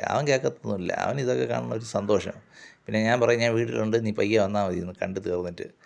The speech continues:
അങ്ങനെ ആണ് ഞങ്ങളൊക്കെ കുട്ടിക്കാലങ്ങൾ. നല്ല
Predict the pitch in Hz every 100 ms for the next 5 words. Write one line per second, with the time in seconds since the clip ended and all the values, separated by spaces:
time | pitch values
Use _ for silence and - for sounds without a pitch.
0 | - - _ _ _ _ _ - 110 113
1 | 113 123 - _ 101 104 131 117 107 104
2 | 110 117 139 139 151 117 90 90 95 104